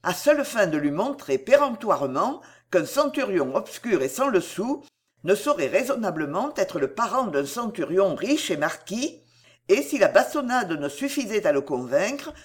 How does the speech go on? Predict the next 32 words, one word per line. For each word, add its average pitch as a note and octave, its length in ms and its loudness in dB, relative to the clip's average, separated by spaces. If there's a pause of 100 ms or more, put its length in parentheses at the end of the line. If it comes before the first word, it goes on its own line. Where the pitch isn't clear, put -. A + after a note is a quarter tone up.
(120)
Dieu F#3 160 2
merci, G3+ 600 -2 (360)
le E3 120 -2
marquis A#3+ 420 0
avait F3+ 260 4
assez G#3+ 200 -2
de E3 100 0
pouvoir F3+ 600 2 (220)
pour F#3+ 140 0
faire F#3 260 2
jeter C4 340 0
dans D#3 140 4
quelque F3 280 0
cul C4+ 280 -2
de C#3 80 -4
basse-fosse F3+ 760 2 (260)
l'importun A#3+ 580 -4
Cristobal. C3+ 800 -2 (1200)
La D3 120 2
menace A3 440 0
des F#3+ 160 4
coups F#3 160 -6
de D#3 40 2
bâton F#3+ 440 0
produisit E3+ 580 -2
une D#3+ 140 -6
impression D#3 500 -6
pénible A3 600 -4 (260)
sur D3 180 -4
Don A#3+ 180 0
Cristobal A3+ 580 -2
Centurion. C#3+ 760 -6